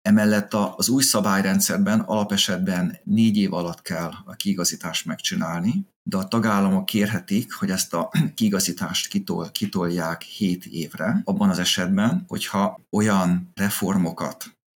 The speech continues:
és állami beruházásokat javasolnak, illetve a későbbiekben majd végre is hajtanak, amelyek növelik a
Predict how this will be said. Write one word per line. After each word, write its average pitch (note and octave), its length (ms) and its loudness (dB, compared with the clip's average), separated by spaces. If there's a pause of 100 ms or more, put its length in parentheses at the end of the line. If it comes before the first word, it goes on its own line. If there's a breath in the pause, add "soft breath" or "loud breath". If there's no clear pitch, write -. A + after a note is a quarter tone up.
és E2 360 -2
állami F#2 560 0
beruházásokat D#2+ 1000 -4
javasolnak, D#2 760 -2
illetve D#2+ 340 -6
a B1 140 -6 (340 loud breath)
későbbiekben E2+ 720 -2
majd E2 420 -2
végre E2+ 340 -4
is - 140 -2
hajtanak, B2+ 560 -2
amelyek E2 460 -4
növelik F#2+ 440 4
a - 280 -8